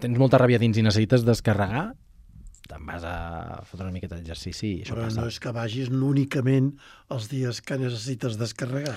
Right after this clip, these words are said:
Speaker 1: No, no, no. Intento que sigui com algo bastant regular, perquè són d'aquestes coses que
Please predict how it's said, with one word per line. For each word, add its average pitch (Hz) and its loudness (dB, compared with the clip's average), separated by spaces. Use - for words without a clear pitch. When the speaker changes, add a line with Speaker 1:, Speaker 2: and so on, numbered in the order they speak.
Speaker 1:
No, 139 12
no, 123 8
no. 117 6
Intento 139 6
que 160 6
sigui 156 8
com 123 8
algo 120 6
bastant 120 6
regular, 117 6
perquè 107 0
són 123 0
d'aquestes 135 4
coses 117 4
que 107 -2